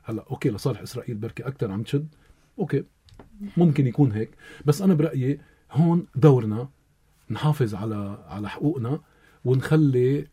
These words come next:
آم، إذا بدك، آه، يعني الحل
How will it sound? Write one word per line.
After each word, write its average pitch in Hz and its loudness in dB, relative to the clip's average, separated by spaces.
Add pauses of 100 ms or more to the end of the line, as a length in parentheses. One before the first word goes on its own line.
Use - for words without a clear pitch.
آم، 104 -6 (440)
إذا 120 -4
بدك، 117 -2 (180)
آه، 101 -10 (240)
يعني 113 -4
الحل 151 -2